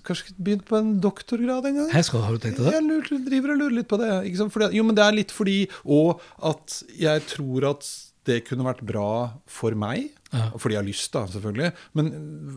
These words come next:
Speaker 1: vært bra for meg og for det jeg driver med. Og så tror jeg et annet viktig skifte som, som man ikke skal kimse av også er at før i tida, ikke sant, når våre foreldre vokste opp, når du var senioren i bedriften,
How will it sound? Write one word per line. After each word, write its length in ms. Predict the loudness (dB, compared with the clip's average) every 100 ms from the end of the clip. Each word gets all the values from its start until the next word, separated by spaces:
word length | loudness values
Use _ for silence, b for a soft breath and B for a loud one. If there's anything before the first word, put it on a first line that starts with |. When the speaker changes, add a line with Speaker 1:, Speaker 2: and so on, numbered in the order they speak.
| -4
Speaker 1:
vært 160 | -4 -2
bra 160 | -2 -4
for 140 | -4
meg 240 | -4 -4 -4
og 60 | -4
for 140 | -4
det 80 | -4
jeg 160 | -6
driver 240 | -8 -8 -6 -6
med. 60 | -8 b b b b b -8
Og 80 | -4
så 100 | -2
tror 140 | 0
jeg 80 | 0
et 60 | 0
annet 380 | 0 0 -2 -4
viktig 320 | -8 -10 -6
skifte 540 | -4 -4 -8 -12 -6 -4
som, 220 | -2 -2 -4
som 160 | -4 -2 -2
man 120 | -4
ikke 160 | -4 -6
skal 240 | -4 -4
kimse 320 | -2 -2 -2
av 140 | -2 -2
også 140 | -2 -2
er 100 | 0
at 140 | -2 -6 B B B B -20 -20 -20 -18 -12
før 400 | 0 4 4 4
i 60 | -2
tida, 360 | -2 0 0 -2 -4
ikke 180 | -4
sant, 140 | -2 0
når 100 | 0
våre 300 | 0 0 -2
foreldre 500 | -2 -2 -4 -6 -6
vokste 300 | -6 -4 -4
opp, 160 | -4 -8 -4
når 160 | -2 -2
du 80 | -2 -2
var 360 | -2 -2 -2 -6 -6
senioren 720 | -6 -4 -4 -2 -4 -4 -4 -6
i 60 | -8
bedriften, 480 | -6 -8 -6 -6